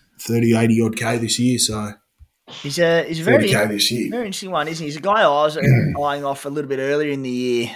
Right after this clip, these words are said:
Speaker 2: um, and then he's just really quite fallen off the radar, but he's still averaging sixty-one this season.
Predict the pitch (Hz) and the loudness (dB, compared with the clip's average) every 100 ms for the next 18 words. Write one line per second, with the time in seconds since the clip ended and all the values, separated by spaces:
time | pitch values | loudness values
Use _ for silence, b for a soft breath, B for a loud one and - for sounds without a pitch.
0 | - 127 131 123 120 B B B B - | -4 0 2 0 -6 B B B B -6
1 | 139 139 139 147 139 180 175 143 156 - | -2 0 -2 -4 0 0 0 4 2 2
2 | 160 147 143 131 120 135 180 143 113 143 | 0 0 0 -4 -2 2 2 2 0 -4
3 | - 320 302 269 185 156 170 170 143 135 | -4 -4 -4 -4 -6 -6 -6 -4 -2 -2
4 | 139 123 - 131 139 143 139 | -2 -2 -2 -2 -2 -4 -6